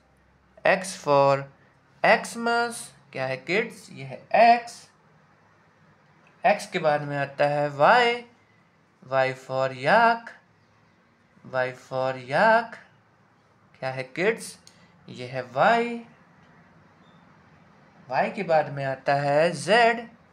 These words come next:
Z for zebra, Z for zebra।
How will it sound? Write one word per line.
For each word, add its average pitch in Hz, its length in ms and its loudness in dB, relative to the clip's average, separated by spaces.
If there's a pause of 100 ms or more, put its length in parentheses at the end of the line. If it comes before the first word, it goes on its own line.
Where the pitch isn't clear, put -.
(640)
Z 131 240 -2 (140)
for 127 240 0 (180)
zebra, 226 480 2 (1900)
Z 180 200 2 (140)
for 143 320 2 (920)
zebra। 233 520 6